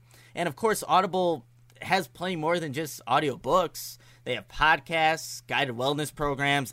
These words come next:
A-list comedies, and exclusive Audible originals like How to Defeat a Demon King in ten Easy Steps. So, and you won't find that anywhere else, and you could try it for yourself. Uh, they're with a thirty-day free trial that includes a free audiobook,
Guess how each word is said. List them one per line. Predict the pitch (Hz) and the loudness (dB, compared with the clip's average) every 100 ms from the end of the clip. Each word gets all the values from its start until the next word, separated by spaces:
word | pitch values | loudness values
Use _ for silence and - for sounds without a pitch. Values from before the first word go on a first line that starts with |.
| - | -2
A-list | 127 156 156 - | 0 2 0 0
comedies, | 139 143 147 151 151 143 - - - | 4 6 4 -2 -2 -6 -14 -20 -12
and | - 147 | -2 -2
exclusive | 139 - 180 - 156 | -2 -6 -4 -4 0
Audible | 139 156 156 151 151 - - | 4 4 4 2 0 -2 -6
originals | 131 135 196 220 156 147 147 - | 0 2 2 0 0 0 -4 -8
like | 139 165 190 - _ _ | 0 2 0 -6 _ _
How | - 151 | 4 6
to | 156 | 6
Defeat | 151 165 151 | 0 -2 -4
a | |
Demon | 135 151 151 | -4 -4 -6
King | - 165 160 - | -6 -6 -6 -6
in | 147 | -6
ten | 123 - 143 156 | -6 -6 -6 -4
Easy | 151 139 | -6 -6
Steps. | - - 165 160 - | -8 0 2 2 -2
So, | - 147 131 123 - - - - | -2 2 2 0 -10 -20 -18 -6
and | 143 | -2
you | 160 | 0
won't | 196 180 | 0 -4
find | - 165 170 208 | -6 0 0 2
that | 156 | 0
anywhere | 135 156 143 131 | -2 -2 -2 2
else, | 175 160 123 - - | 2 0 -4 -10 -6
and | 131 127 123 - _ | -6 -4 -8 -12 _
you | 127 143 | -10 -8
could | 147 123 | -8 -10
try | - 175 | -2 2
it | 214 208 | 2 0
for | 190 | -6
yourself. | 131 - 117 - - - _ _ _ - | -6 -4 -4 -6 -20 -20 _ _ _ -4
Uh, | 131 143 | 0 2
they're | 139 143 | 2 2
with | 135 | 0
a | 123 | -2
thirty-day | - 151 180 185 185 | -4 -2 0 2 0
free | - 185 | 0 -8
trial | - 160 135 135 135 | -6 4 6 6 4
that | 131 | -2
includes | 120 - 208 220 127 | -6 -8 -8 -6 -8
a | |
free | 143 - 180 214 | -12 -10 -6 2
audiobook, | 165 139 131 120 123 139 - | 4 4 2 -2 -4 -4 -8